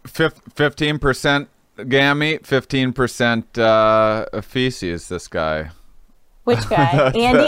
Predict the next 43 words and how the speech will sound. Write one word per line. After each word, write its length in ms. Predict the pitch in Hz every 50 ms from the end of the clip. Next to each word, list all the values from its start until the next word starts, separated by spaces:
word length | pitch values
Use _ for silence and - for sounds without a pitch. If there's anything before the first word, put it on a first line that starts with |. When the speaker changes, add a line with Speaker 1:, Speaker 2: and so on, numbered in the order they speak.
| 285 -
Speaker 2:
Oh, 320 | 240 254 254 247 - 214
Speaker 1:
Yeah, 120 | 123 131 127
Speaker 2:
yeah. 360 | - - 113 92 71 67 -
Speaker 1:
he's 260 | 101 110 - - -
a, 40 | -
Speaker 2:
Yes, 380 | 208 226 226 208 190 180 156 120
Speaker 1:
a 120 | - 127 127
real 220 | 135 139 - -
Speaker 2:
yeah. 80 | 175 165
Speaker 1:
mixed 280 | 135 131 - - -
bag. 500 | - 127 123 123 113 95 80 78 78 90 - -
Speaker 2:
He 200 | 240 240 247 247
is 120 | 254 247
a 80 | 247 247
mixed 280 | 240 226 220 - -
bag. 460 | - 208 202 190 190 190 196 214 - -
Speaker 1:
<laughs> 40 | 208
Speaker 2:
Or, 200 | 202 190 185 196 - -
yeah, 360 | - 220 214 208 196 190 185
it 60 | 190
was. 380 | 196 208 214 202 196 196 202 -
Um, 480 | - - 226 220 214 214 208 208 208 202 - - - - - - - -
so 680 | - - - 269 247 247 240 233 233 233 233 233 233 233 233 -
he, 800 | - 262 247 254 254 247 247 240 240 240 233 226 220 - - - - - - - - - -
he 380 | 233 - - 269 277 285 294
was 220 | 294 285 277 254 -
meeting 280 | 254 254 262 269 269
me 140 | 247 240 233
at 60 | 220
a 40 | 208
gas 380 | 190 226 233 247 277 320 320 -
station 800 | - - 208 190 190 196 - - 208 190 190 - 208 196 196 - - -
to 800 | - 208 190 190 190 190 185 185 185 185 190 - - - 185 185 -
give 200 | - 220 202 233
me 100 | 233 226
Speaker 1:
<laughs> 20 |
I 120 | 202 175 185
Speaker 2:
these. 100 | 202 202
Speaker 1:
like 340 | 196 196 190 196 - - -
when 200 | 196 190 185 190
I 140 | 170 170
said 360 | 170 - - 151 147 143 131 113
that, 300 | 139 139 135 127 - -